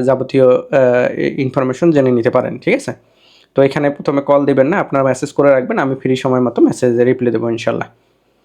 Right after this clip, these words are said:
আমি শুধু মনিটাইজেশন পেজ বিক্রি করি না, মনিটাইজেশন পেজের পাশাপাশি মনিটাইজেশন YouTube চ্যানেলও বিক্রি করে থাকি।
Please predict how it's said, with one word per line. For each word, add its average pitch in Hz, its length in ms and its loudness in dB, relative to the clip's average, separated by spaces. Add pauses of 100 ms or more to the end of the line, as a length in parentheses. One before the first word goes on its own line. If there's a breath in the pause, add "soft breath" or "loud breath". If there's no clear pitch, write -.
(160)
আমি 139 160 -2
শুধু 151 200 0
মনিটাইজেশন 135 600 -2
পেজ 143 240 -2
বিক্রি 135 220 -4
করি 139 200 0
না, 170 80 -2
মনিটাইজেশন 131 600 -2
পেজের 131 300 -2
পাশাপাশি 135 380 -4
মনিটাইজেশন 123 580 -4
YouTube 117 280 -8
চ্যানেলও 139 260 0
বিক্রি 131 240 -6
করে 135 180 2
থাকি। 139 260 -2